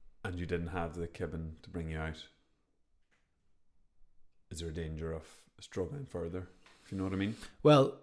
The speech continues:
Speaker 1: I know what you're saying, yeah, and I, I agree. Yeah, it was a mixture of conscientiousness and, you know.
Speaker 2: I'm gonna know now in the next couple of weeks.
Speaker 1: Mm.
Speaker 2: Again, because I'm gonna be in a country, I don't speak the mother tongue. I don't have essentially core people there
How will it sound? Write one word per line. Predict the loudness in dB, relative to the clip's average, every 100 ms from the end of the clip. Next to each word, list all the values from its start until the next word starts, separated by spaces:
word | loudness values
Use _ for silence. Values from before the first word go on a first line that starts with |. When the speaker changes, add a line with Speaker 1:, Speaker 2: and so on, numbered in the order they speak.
| -8
Speaker 1:
I | 2
know | 6
what | 6
you're | 6 4
saying, | 4 2
yeah, | 0 -2
and | -4
I, | -6
I | -6
agree. | -4 -6
Yeah, | -4 -6
it | -6
was | -6 -6
a | -6 -6
mixture | -10 -8 -10
of | -8
conscientiousness | -10 -10 -10 -10 -12 -12 -12 -12 -12
and, | -10 -12 -14 -18 -20 -20 -20 _ _ _
you | -8
know. | -8 -10 _ 4
Speaker 2:
I'm | 6
gonna | 8 8
know | 10 8
now | 8
in | 4
the | 4
next | 2 0
couple | -2 0
of |
weeks. | 0 0 -2 10 12 12 10
Speaker 1:
Mm. | 0 -2 -2 -4 -4 -8 -12 -8 -2
Speaker 2:
Again, | 2 2 2 -4
because | -4 0
I'm | 0 0
gonna | -2 0
be | -2 -2
in | -4
a |
country, | -4 -6 -4 -4 -6 -8 -20 -20 -20 -18
I | -8
don't | -4 -2
speak | -2 -4
the | -2
mother | -2 -2
tongue. | -2 -2 -4 -8 -16 -20 -20 -20 _ _ _ -4
I |
don't | -2 0
have | -2 -4 -6 -16 -20 _ _ -8
essentially | -2 0 0 -4
core | -4 2 4 6 2 -2 -4
people | -2 2 2
there | 4 2 0